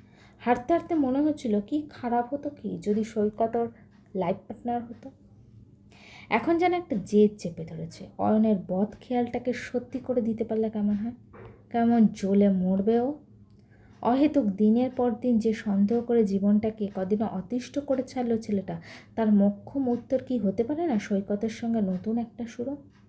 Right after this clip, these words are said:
পরক্ষণেই বিপরীত খেয়াল ঠেলা মারে। কি দরকার কাউকে জব্দ করার? কিসের দায় ঋতু? অয়ন কে? ওকে নিয়ে ভাবা মানে তো ওকে গুরুত্ব দেওয়া নয়। আর তাছাড়া সৈকত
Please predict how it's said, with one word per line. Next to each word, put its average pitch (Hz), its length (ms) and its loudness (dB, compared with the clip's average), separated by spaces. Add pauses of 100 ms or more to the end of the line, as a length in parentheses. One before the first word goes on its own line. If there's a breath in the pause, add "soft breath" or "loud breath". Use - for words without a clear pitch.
(1500)
পরক্ষণেই 285 920 4 (120)
বিপরীত 247 500 2 (140)
খেয়াল 240 420 2
ঠেলা 170 280 -6
মারে। 170 260 -10 (460)
কি 294 140 0
দরকার 202 440 0 (460)
কাউকে 208 340 4
জব্দ 190 460 -2
করার? 202 360 -2 (220)
কিসের 220 380 -2 (160)
দায় 185 200 -4
ঋতু? 175 380 -8 (200)
অয়ন 220 320 0
কে? 214 240 -2 (760 loud breath)
ওকে 220 280 6
নিয়ে 349 260 0
ভাবা 320 340 0
মানে 302 380 0
তো 294 280 2
ওকে 226 260 0
গুরুত্ব 185 680 -4 (280)
দেওয়া 139 240 -8
নয়। - 200 -12 (180)
আর 190 180 -4
তাছাড়া 196 340 -4
সৈকত 208 500 -2